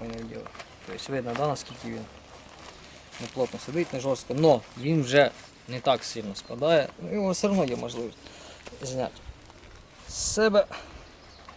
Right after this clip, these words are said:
ну, тобто він сковзується. В принципі, носити можна. Я не можу сказати, що він геть відстойний, він нормальний.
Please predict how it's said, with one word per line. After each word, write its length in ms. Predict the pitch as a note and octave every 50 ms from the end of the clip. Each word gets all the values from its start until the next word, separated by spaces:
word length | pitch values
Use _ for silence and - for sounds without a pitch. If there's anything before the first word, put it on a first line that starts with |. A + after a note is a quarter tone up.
| - - -
ну, 60 | - D#3+
тобто 220 | D#3 C3+ - - - - - - -
він 160 | D3+ D3 C#3 - - -
сковзується. 680 | - - - - C#3+ B2 A2 G#2 D#2+ - - - - - - - - - - - - - - - - - - - - - - - - - - - - - - - - - - - - - - - - - - - - - - - - - - - - - - - - - - - - - - - - - - - - - - - - - - - - - - - - -
В 20 | -
принципі, 500 | G3+ C4 C#4+ A#3+ - E3 - - A#2 G2+ - - - - - - - - -
носити 400 | D3 D#3+ - - A#3 A3 - D3
можна. 380 | B2+ B2+ D3 C#3+ B2+ G#2+ G2+ G2+ - - - - - - A2
Я 100 | C3+ D3
не 80 | D3+ D3+
можу 160 | F3 E3+ D#3
сказати, 320 | - - C3 C3+ C#3 A#2+
що 140 | - - A#2
він 220 | A#2+ C3 C3 A2+
геть 260 | G#2+ A2+ A#2+ A2+ - -
відстойний, 480 | A2+ - - - A#2 G#2+ G2+ - G2+
він 200 | A2+ D#3 E3 D3
нормальний. 400 | C3 B2 A#2+ B2+ B2+ A#2 A2 G2+